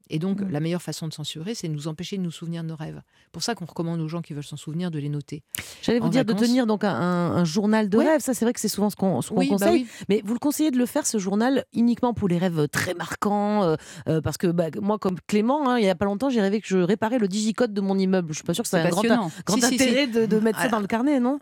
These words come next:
Speaker 1: mais, mais si, parce que, enfin, euh, bien sûr que si. Bien sûr, on rêve tous de faire des rêves magnifiques dans des forêts d'émeraudes, avec des jaguars et des gens de,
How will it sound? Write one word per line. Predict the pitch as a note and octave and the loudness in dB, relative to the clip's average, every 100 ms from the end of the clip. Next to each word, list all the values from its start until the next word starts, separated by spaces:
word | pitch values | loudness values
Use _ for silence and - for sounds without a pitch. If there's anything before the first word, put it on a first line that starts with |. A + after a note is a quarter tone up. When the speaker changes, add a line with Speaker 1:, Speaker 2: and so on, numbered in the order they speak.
| - | -4
Speaker 1:
mais, | F#3+ G3+ F3+ D#3+ | -2 -2 -2 -2
mais | G#3 G#3+ | 0 0
si, | G#3 - | 0 -4
parce | A3 F#3 | -4 -4
que, | - F3+ | -4 -4
enfin, | C#3 D#3 C#3 B2+ | -2 -4 -4 -8
euh, | A#1+ - C#3+ C#3 | -10 -10 -10 -4
bien | G3+ | -2
sûr | F#3+ A3 | -2 -2
que | G3+ | -2
si. | - A3+ | -2 -2
Bien | F3 F#3 | 0 0
sûr, | - | 0
on | G#3+ | 0
rêve | E3 E3 | 0 -4
tous | - G3+ | -4 -4
de | E3 | -4
faire | E3 D3+ | -4 -4
des | |
rêves | D#3 E3 | -4 -2
magnifiques | C#3+ C#3+ - F3+ | -2 -2 -4 -6
dans | C#3+ | -6
des | C3+ | -8
forêts | D3 C#3+ C#3+ | -6 -6 -4
d'émeraudes, | C#3 C3 C#3 C#3+ D3+ | -2 -2 -2 -2 -2
avec | B2+ C3+ | -4 -6
des | C3 B2 | -6 -4
jaguars | B2 C3 C3 C3 C3+ | -4 -6 -4 -4 -6
et | C3+ | -8
des | C3 | -10
gens | C3 | -10
de, | C3 | -10